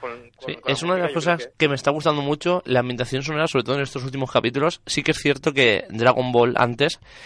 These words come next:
Speaker 2: era como muy plano, o sea, tenías la música de pom, pom, épica, que sabes que va a llegar la magra, pom, pom, pero no tenían nada más allá. Al fin y al cabo ya están jugando con cosas más sentimentales y es un acierto. Eh, por mucho que hemos criticado, eh, animaciones de batalla y tal,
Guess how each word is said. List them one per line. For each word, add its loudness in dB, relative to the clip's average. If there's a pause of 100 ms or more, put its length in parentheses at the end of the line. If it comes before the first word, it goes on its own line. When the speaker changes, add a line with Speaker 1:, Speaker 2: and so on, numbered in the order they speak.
(140)
Speaker 2:
era 2
como -2
muy 2
plano, 0
o -20
sea, 2
tenías 0
la 4
música 2
de 4
pom, 0 (160)
pom, 2
épica, -2
que -12
sabes 0
que 2
va 4
a 4
llegar 6
la 2
magra, 2
pom, 4 (160)
pom, 6 (460)
pero 4
no -2
tenían 2
nada 6
más 2
allá. 2
Al 6
fin -4
y 2
al 0
cabo 8
ya 8
están 0
jugando 4
con 0
cosas 4
más 0
sentimentales 2
y 0
es 4
un 2
acierto. 2 (640)
Eh, 0
por 2
mucho 0
que 0
hemos 4
criticado, 6
eh, 0
animaciones 2
de 4
batalla 6
y 0
tal, 4